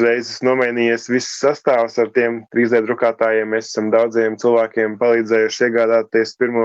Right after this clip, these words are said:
printeri, izstāstījuši, kā vajag, ā, apmācījuši, un, ā, ir prieks, kad ir, ā, bijusi šī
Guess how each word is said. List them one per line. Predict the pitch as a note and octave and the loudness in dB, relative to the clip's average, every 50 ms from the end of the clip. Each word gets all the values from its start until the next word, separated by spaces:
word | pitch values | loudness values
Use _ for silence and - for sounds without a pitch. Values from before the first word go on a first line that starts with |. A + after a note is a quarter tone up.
| A2+ A2+ | 0 0
printeri, | - B2 C3 C#3 C3+ - B2+ A#2 A#2 A#2+ A#2+ | 0 0 0 0 0 0 0 0 0 -2 -4
izstāstījuši, | A#2 - - C3+ B2 A#2 A2+ - _ A#2 A#2 A2+ A2+ - | -4 -2 0 0 0 0 0 -2 _ 0 0 0 0 -2
kā | - A#2+ A#2 A#2 A#2 A2 A2 | -2 0 0 0 0 -2 -2
vajag, | A2 A#2 B2 C3 C3+ C3 B2 A#2 A2+ | 0 0 2 2 2 2 2 0 0
ā, | A2 A2+ A2+ A2 A2 A2 A2 G#2 G#2+ A#2 | 0 2 2 2 2 0 -2 -2 -2 -4
apmācījuši, | B2+ B2+ - C#3 B2 A#2+ A2+ - - A#2 A2+ A2+ A2+ - - A#2 A2+ | -4 -2 -2 -2 -2 -2 -2 -2 0 2 2 2 2 0 0 0 0
un, | G#2+ A2 A2 A2 | 0 2 2 2
ā, | G#2+ G#2+ G#2+ G#2 - - _ - | 2 2 0 -2 -6 -10 _ -4
ir | - A2 G#2+ | -4 -4 0
prieks, | - B2 B2+ A#2+ - - | 0 0 0 0 -2 -4
kad | C3+ A2+ A2 A#2 | -4 -2 0 0
ir, | A#2 A2 G2+ | -2 -2 -4
ā, | - - - A2 G#2+ G#2+ G#2+ G#2+ G#2+ | -8 -6 -4 -2 0 0 0 0 2
bijusi | A2 A#2 A2+ A2+ - - | 2 2 2 0 0 0
šī | A#2 A2+ | 0 2